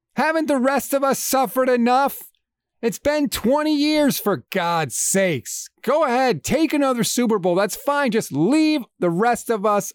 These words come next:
alone. Forty-five. <sighs> Okay, I'm better now. Let's talk about Rob Gronkowski instead. Take a listen to how Gronk handled the Bucs' virtual preseason program.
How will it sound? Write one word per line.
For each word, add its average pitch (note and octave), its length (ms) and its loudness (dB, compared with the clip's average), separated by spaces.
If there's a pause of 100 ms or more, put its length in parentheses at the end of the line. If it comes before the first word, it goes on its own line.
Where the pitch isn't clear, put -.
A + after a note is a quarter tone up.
alone. D3+ 720 0 (760)
Forty-five. A2+ 760 -6 (1080)
<sighs> - 340 -4 (1160)
Okay, - 300 -8 (160)
I'm - 100 -14
better A#2 280 -2
now. - 180 -14 (680)
Let's A2+ 240 -8
talk C3+ 240 -2
about A2+ 260 -4
Rob A2 260 0
Gronkowski G#2+ 680 -6
instead. F2+ 480 -6 (720)
Take F#3+ 220 -4
a G#3 40 0
listen G3+ 320 0
to D#3 80 0
how C#3 200 0
Gronk A#2+ 480 -4
handled A#2 380 -4
the A2 60 -4
Bucs' A#2 380 -4
virtual A2+ 640 -2
preseason D3 800 -2
program. F#2 520 -8